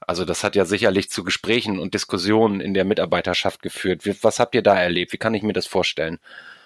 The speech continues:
Also war da, war da so viel Flurfunk plötzlich, dass gar keine Projekte mehr liefen? Oder wie,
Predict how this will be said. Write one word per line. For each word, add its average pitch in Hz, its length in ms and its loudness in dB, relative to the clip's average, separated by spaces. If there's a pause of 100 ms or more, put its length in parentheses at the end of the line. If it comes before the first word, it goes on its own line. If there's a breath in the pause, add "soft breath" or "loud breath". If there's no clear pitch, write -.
Also 85 300 -4
war 92 140 6
da, 95 320 8
war 98 100 6
da 101 80 6
so 110 140 4
viel 151 160 2
Flurfunk 135 480 4
plötzlich, 120 420 4
dass 104 140 0
gar 107 120 4
keine 110 200 0
Projekte 117 420 0
mehr 123 160 6
liefen? 120 500 2
Oder 95 360 4
wie, 98 360 4